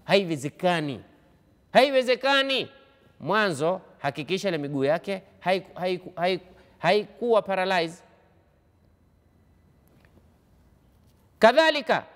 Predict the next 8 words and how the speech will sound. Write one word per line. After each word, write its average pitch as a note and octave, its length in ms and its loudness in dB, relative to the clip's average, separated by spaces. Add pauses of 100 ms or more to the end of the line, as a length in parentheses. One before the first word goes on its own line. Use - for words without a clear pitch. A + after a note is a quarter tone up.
(540)
huwezi C#4 480 4
kumfanya C4+ 480 -2
mtu C4 420 -2 (500)
awe A#3+ 380 4 (120)
ni A#3 120 -4
sharpshooter A3+ 760 -2 (340)
mwanzo A3 340 -2
mu-, G3+ 140 -8